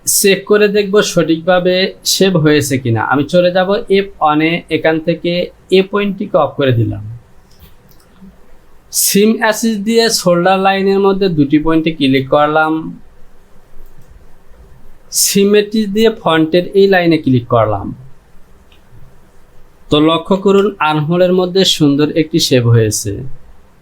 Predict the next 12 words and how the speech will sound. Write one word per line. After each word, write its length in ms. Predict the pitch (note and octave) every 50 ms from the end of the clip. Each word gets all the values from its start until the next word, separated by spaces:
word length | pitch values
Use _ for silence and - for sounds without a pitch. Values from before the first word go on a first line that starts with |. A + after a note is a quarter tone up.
| - - - - _ _ - - - - - - - - - - - - - _ - - - - - - - - - - - - - _ - _ - - - _ _ - - _ - _ _ - - - - - - - - - _ - - - - - - - - -
তো 60 | - D#3 D#3
প্রিয় 160 | - A3 A3 G#3 G#3+
ডপার, 260 | A3+ A3 - A3+ A#3 A#3 G3+ F3+
এখান 200 | E3+ F#3+ F#3+ F#3+ F#3+ G3+
থেকে 200 | G3+ F#3+ - G#3+ G#3+ - E3 D#3
আপনি 200 | D#3 - - E3+ E3+ F3
যদি 200 | F#3 F3 E3+ G3 F#3+ - -
সঠিকভাবে 720 | - G3 F#3+ G3 G#3+ G#3+ G3 F#3 F#3+ G#3+ G#3 G3+ G3 G#3 G#3 G3+ - -
শোল্ডার 340 | - D#3+ D3+ D#3 E3 F3 E3+ F3
স্লোপের 420 | - F#3+ F#3+ F#3 F3+ - G3 F#3+ F3 D3+
মেজারমেন্ট 480 | C#3+ C#3 C3 D3 D3+ D#3 E3 E3+ E3+ - F3 F3
নিতে 200 | F3 E3 E3+ F3+